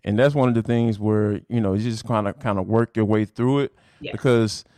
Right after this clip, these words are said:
Speaker 1: I know I, I feel like, "Man, y'all should replace him. Y'all should replace him." And now
Speaker 2: Mm.
Speaker 1: that the movie has come out, it's just like,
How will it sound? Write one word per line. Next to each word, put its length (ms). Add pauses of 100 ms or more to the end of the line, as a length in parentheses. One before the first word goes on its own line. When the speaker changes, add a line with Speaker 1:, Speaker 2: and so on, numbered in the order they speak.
(300)
Speaker 1:
I 140
know 300
I, 160 (220)
I 160
feel 180
like, 220
"Man, 140
y'all 140
should 220
replace 400
him. 140
Y'all 140
should 200
replace 380
him." 100
And 120
now 240
Speaker 2:
Mm. 40
Speaker 1:
that 120
the 60
movie 280
has 100
come 320
out, 440
it's 180
just 180
like, 260